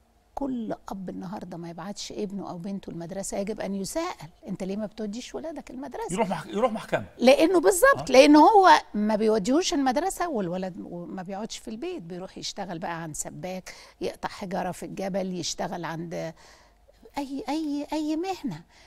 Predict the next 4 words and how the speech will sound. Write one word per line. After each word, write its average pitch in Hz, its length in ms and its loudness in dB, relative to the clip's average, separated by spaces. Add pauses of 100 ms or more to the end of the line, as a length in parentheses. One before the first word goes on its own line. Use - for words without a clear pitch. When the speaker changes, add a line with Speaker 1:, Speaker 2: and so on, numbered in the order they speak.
(140)
Speaker 1:
فأنا 359 540 -2
النهاردة 220 600 0
لو 277 640 0
ألزمت 208 800 0